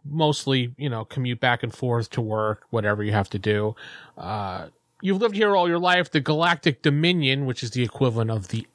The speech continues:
Empire in Star Wars, is fairly, I wanna say, um, they have a small presence in the town. Like, you'll see,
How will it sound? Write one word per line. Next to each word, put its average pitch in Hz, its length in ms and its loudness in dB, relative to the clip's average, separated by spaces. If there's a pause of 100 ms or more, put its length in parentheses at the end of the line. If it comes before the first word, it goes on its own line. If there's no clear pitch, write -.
Empire 104 840 2 (280)
in 107 120 -2
Star 95 320 0
Wars, 98 540 0 (760)
is 175 500 0 (1000)
fairly, 254 1000 2 (240)
I 151 120 -2
wanna 185 200 2
say, 170 500 4 (460)
um, 135 540 2 (640)
they 254 120 4
have 262 160 4
a 196 40 0
small 208 300 4
presence 135 480 2
in 123 40 -8
the 113 60 -8
town. 110 220 0
Like, 110 160 -8
you'll 160 100 2
see, 151 280 2